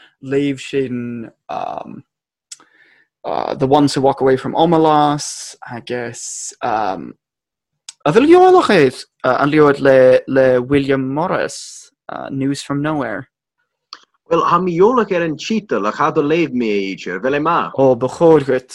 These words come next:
Speaker 1: bechor gwyd, hai ffyr fa. Ma'r iwfai un tînoch, agos caron amasoch, gymaint y ialicht, yym, edd syl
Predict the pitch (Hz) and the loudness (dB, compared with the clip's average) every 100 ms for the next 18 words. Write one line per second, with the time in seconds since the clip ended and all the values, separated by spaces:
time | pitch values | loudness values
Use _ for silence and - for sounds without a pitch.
0 | - 135 - 135 131 127 110 - 139 139 | -10 -8 -2 -2 -2 -6 -10 -10 -14 -14
1 | - 151 135 127 - - - 156 180 - | -6 -4 -2 -4 -10 -18 -12 0 0 0
2 | - _ _ 170 175 196 170 190 190 190 | -12 _ _ -2 2 2 4 2 4 2
3 | 180 175 - _ _ _ _ _ _ _ | 0 -4 -10 _ _ _ _ _ _ _
4 | _ 160 165 165 - 190 190 190 - - | _ -4 -4 -4 -6 -4 -4 -6 -14 -20
5 | _ _ _ _ 147 135 - - - 117 | _ _ _ _ -6 -6 -10 -14 -12 -14
6 | _ 131 147 - 180 175 _ 143 147 135 | _ -10 -10 -8 -8 -8 _ -6 -4 -4
7 | 131 143 139 180 208 - - _ _ _ | -8 -8 -4 -4 -6 -18 -20 _ _ _
8 | - - _ _ _ 135 127 123 123 120 | -20 -20 _ _ _ -2 -2 -4 -8 -12
9 | - _ _ _ _ _ _ _ - _ | -16 _ _ _ _ _ _ _ -20 _
10 | 151 151 135 127 - - _ _ _ _ | 2 4 4 2 -4 -20 _ _ _ _
11 | _ - - 170 151 151 143 | _ -16 -2 4 6 6 4